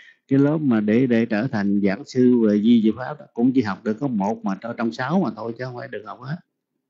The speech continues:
Thì quý vị biết là nó bắt đầu nó suy từ từ chứ làm sao nó không suy được. Dầu rằng vẫn còn người học hỏi, vẫn còn người ấy, nhưng mà nó suy là suy như vậy.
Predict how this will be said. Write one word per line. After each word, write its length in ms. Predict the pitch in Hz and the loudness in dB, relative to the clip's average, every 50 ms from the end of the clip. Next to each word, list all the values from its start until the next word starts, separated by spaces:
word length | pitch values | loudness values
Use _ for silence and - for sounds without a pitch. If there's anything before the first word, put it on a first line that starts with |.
| _ _ _ _ _ _ _ _ _ _ _ _ _ _ _ _ _ _ _ _ _ - | _ _ _ _ _ _ _ _ _ _ _ _ _ _ _ _ _ _ _ _ _ -2
Thì 140 | 110 110 117 | 2 2 4
quý 160 | 117 139 143 | 4 4 4
vị 160 | 123 117 113 | 4 2 2
biết 240 | 117 135 156 170 - | 4 2 2 2 0
là 140 | 120 110 110 | -2 -2 0
nó 140 | 120 135 | 0 0
bắt 120 | 147 151 143 | -2 -2 -2
đầu 160 | 123 110 113 | -2 -2 -2
nó 60 | 131 | -2
suy 220 | 127 - 139 135 127 | 0 2 2 2 2
từ 160 | - 113 110 | 0 -2 -2
từ 240 | - 113 110 113 117 | -2 -2 -2 -2 -2
chứ 100 | 135 139 | -4 -4
làm 140 | 123 113 | -6 -8
sao 160 | - 131 123 127 | -10 -10 -12 -12
nó 100 | 135 139 | -14 -18
không 100 | 143 131 | -20 -14
suy 180 | - 131 127 | -10 -10 -10
được. 100 | 120 120 123 _ _ _ _ _ _ _ _ _ _ _ _ _ _ _ _ _ _ _ _ _ _ _ _ _ _ _ _ _ _ _ _ _ _ | -10 -12 _ _ _ _ _ _ _ _ _ _ _ _ _ _ _ _ _ _ _ _ _ _ _ _ _ _ _ _ _ _ _ _ _ _ _
Dầu 160 | 117 113 110 113 | -2 0 2 2
rằng 180 | 113 113 113 110 | 2 2 2 2
vẫn 180 | 110 120 147 143 | 2 2 0 0
còn 260 | 127 113 107 113 110 | 0 0 0 2 2
người 400 | 110 107 107 107 104 107 107 104 - _ _ | 2 2 2 2 0 -2 -4 -10 -16 _ _
học 200 | _ - 98 95 - | _ -8 -8 -8 -8
hỏi, 220 | - 92 104 143 | -8 -4 -2 0
vẫn 180 | 135 131 139 151 | 2 2 0 0
còn 180 | 147 127 120 | -4 -2 -2
người 180 | 113 110 104 110 | -2 -2 -2 -4
ấy, 240 | 123 127 151 165 175 160 | -6 -8 -10 -10 -10 -8
nhưng 140 | 143 135 123 | -6 -2 -2
mà 80 | 117 107 | 0 0
nó 120 | 117 131 | 0 -2
suy 220 | 127 - 131 127 120 | 0 0 0 2 2
là 140 | 120 107 | 0 -2
suy 240 | 101 120 131 131 131 | -2 0 2 2 2
như 180 | 135 131 127 117 | 2 2 2 0
vậy. 180 | 101 101 127 | 0 -2 -6